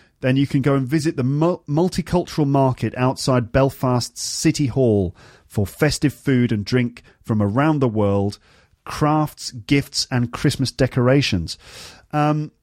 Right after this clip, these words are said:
also in December, you will see that in theatres all over the country,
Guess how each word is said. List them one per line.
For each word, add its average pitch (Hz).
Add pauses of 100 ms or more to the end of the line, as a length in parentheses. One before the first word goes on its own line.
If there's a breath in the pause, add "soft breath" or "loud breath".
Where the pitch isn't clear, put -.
also 202
in 185
December, 156
you 147
will 147
see 156
that 147
in 143
theatres 175
all 160
over 160
the 131
country, 113